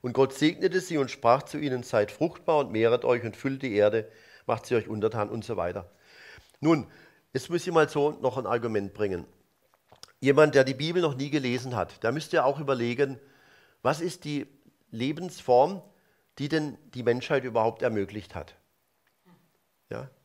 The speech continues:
Nur die Ehe zwischen Mann und Frau, weil nur dadurch Kinder hervorgehen, auf natürliche Weise. Von der künstlichen Befruchtung wollen wir jetzt gar nicht reden, sowas gab's früher gar nicht. Wir haben schon längst ausgestorben oder gar nicht da.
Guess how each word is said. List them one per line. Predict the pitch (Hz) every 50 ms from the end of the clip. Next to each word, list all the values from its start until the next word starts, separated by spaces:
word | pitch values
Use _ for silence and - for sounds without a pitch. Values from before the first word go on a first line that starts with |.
| _ _ _ _ _ _
Nur | 143 135 139 156
die | 185 202 180
Ehe | 147 135 131 165 180
zwischen | 185 - 143 139 - 196
Mann | 147 135 135 156
und | 175 -
Frau, | - 151 165 196 202 165 120 - - _ _ _ - -
weil | _ - 120 123
nur | 131 135
dadurch | 135 143 127 123 127 147 147 147
Kinder | - - 165 151 147 135 120
hervorgehen, | 117 110 - 110 104 98 98 98 87 82 -
auf | - 107 107 -
natürliche | - 110 - - 139 143 143 151 147 147 143
Weise. | 127 110 101 101 98 - - 92 _ _ _ - - - - _
Von | _ - 113
der | 110 107
künstlichen | - - 131 123 - - 123 113
Befruchtung | 101 117 113 - 139 139 135 - 147 135 120 - - _ _ _ _
wollen | - 123 120
wir | 117 117
jetzt | 113 -
gar | - 104 104
nicht | 113 - -
reden, | 107 104 98
sowas | 101 113 110 107 -
gab's | - 104 104 - -
früher | - 117 107 101 95
gar | 98 85 82
nicht. | 87 87 90 - _ _ _ _ _ - - - _ _
Wir | 120
haben | 113 113 120 120
schon | - 127 120
längst | 120 123 117 - -
ausgestorben | 117 131 123 - 139 - - - 131 123 120 117
oder | 110 107 110
gar | 104 117 107 107
nicht | 110 110 - -
da. | - 87 87 92 87